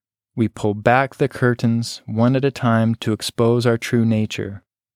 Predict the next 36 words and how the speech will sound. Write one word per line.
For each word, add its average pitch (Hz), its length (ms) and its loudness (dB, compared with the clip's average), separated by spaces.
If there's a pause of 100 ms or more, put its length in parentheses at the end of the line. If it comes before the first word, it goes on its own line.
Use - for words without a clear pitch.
(280)
It's 127 180 -2
a 135 60 2
truly 165 680 2
liberating 127 680 2
view, 107 400 -2 (300)
like 117 280 0
becoming 123 520 -2
lucid 123 440 0
in 120 160 -4
a 110 80 0
dream. 101 540 -2 (720)
We 127 100 0
see 165 300 2
how 143 140 2
these 127 240 0
layers 123 340 4
of 120 140 -2
conditioning 113 680 0
have 110 180 -4
steered 131 440 0
our 127 140 2
expectations 117 1000 -2
of 107 100 -4
ourselves, 104 800 -2 (320)
of 110 180 -4
life, 104 440 -2 (420)
and 113 140 -2
how 120 140 2
they 131 200 2
are 131 120 2
contributing 165 920 0 (100)
to 120 160 -2
how 120 200 2
we 120 160 -2
see 117 380 -4
others. 113 580 -4